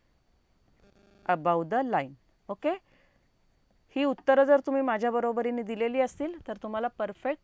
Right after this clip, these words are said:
नियम कळाले आहेत. So above the line राहिली. मग कोण above the line लिहिणार मी? अर्थातच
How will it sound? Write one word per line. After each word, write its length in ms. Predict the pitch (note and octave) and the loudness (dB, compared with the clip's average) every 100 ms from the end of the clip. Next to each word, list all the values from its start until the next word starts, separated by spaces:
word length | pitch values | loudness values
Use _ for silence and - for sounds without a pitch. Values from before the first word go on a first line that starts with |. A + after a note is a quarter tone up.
| _ | _
नियम 260 | F3 F#3+ G#3+ - | -10 -8 -8 -6
कळाले 360 | F3+ E3 F#3+ F4+ _ _ - | -4 -4 -6 -10 _ _ -8
आहेत. 260 | D#3 B2+ - _ _ - | -8 -8 -20 _ _ -4
So 80 | D4+ - | -2 0
above 260 | F#3 F#3 | 2 2
the 120 | F3+ | 0
line 220 | G3 E3 C#3+ | -4 -4 -6
राहिली. 220 | D3 C#3 - _ - | -12 -14 -20 _ -12
मग 60 | G#3 - | -10 0
कोण 200 | A#3+ B3+ | 2 2
above 220 | B3 B3 | 2 2
the 120 | B3 | 2
line 200 | B3+ B3 | 0 -2
लिहिणार 280 | B3 B3 B3 | -2 -2 -2
मी? 120 | C4+ G#4+ - | -4 -6 -8
अर्थातच 600 | F3 - F3+ - F4 | -10 -8 -8 -6 -8